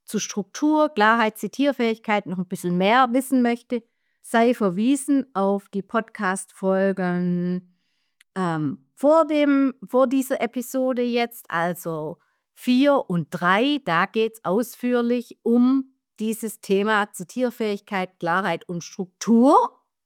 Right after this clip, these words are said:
Ja, das zusammenfassend gesagt ist, die,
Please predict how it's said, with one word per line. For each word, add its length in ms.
Ja, 360
das 200
zusammenfassend 1120
gesagt 580
ist, 280
die, 220